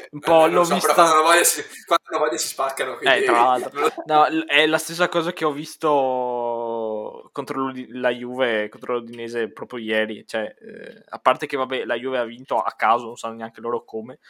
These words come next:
Speaker 1: Eh, e vabbè. Ma almeno nel primo tempo la Juve era vergognosa.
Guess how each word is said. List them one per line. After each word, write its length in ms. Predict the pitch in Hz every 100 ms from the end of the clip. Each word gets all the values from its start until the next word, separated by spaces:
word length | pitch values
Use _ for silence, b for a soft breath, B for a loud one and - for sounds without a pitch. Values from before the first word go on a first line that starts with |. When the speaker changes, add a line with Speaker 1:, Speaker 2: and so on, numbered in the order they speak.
| b b b b
Speaker 1:
Eh, 600 | - 113 107 107 107 107 107 - - _
e 100 | -
vabbè. 320 | 117 107 104 - b b b b _ _ _ _
Ma 1040 | 131 120 113 107 104 104 101 104 98 82 - - - - 139 131
almeno 340 | 135 147 165
nel 160 | 160 143
primo 280 | 139 135 -
tempo 280 | 123 147
la 100 | 147
Juve 260 | 117 120 127
era 140 | 113
vergognosa. 840 | 110 107 113 107 101 113 113 110